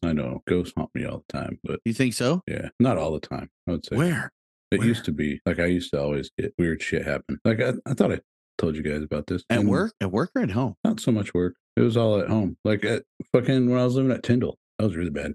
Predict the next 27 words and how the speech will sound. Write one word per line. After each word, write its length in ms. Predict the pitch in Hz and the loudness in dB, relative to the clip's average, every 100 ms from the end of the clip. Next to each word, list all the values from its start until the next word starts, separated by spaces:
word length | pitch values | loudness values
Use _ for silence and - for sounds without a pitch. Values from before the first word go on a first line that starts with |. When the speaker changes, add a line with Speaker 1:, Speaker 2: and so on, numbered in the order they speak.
| - | -4
Speaker 2:
Oh, 200 | 220 143 | -4 -2
well, 180 | 101 113 | -2 -2
yeah, 240 | 147 208 190 | 0 0 2
the 160 | 120 | 0
Tin-, 300 | - - 220 | -2 -4 -4
Speaker 1:
But, 100 | - | -2
uh, 60 | 151 | -2
Speaker 2:
fucking 260 | 196 196 180 | -2 -4 -4
Florida 480 | - 127 190 240 98 | -6 -4 -2 0 0
out 160 | 98 98 | -2 -2
there. 220 | 98 95 | -2 0
Everything's 420 | 175 135 101 82 | 0 0 0 0
Speaker 1:
yeah. 60 | 85 | -2
Speaker 2:
haunted 320 | 90 90 92 | -2 -4 -4
in 180 | 180 117 | -2 -2
Florida. 400 | 87 76 82 64 - | -2 -4 -6 -8 -8
Speaker 1:
<clears throat> 260 | - - - | -8 -4 0
Those 180 | 95 | 0
were 60 | 80 | 0
bad. 380 | - 69 69 - - | -4 -4 -4 -8 -6
You 80 | |
never 180 | 69 69 | -6 -6
know. 80 | - - | -10 0
The 80 | 117 | 2
other 100 | 127 | 4
Speaker 2:
Yeah. 60 | 131 | 2
Speaker 1:
stuff, 240 | 123 117 | 2 0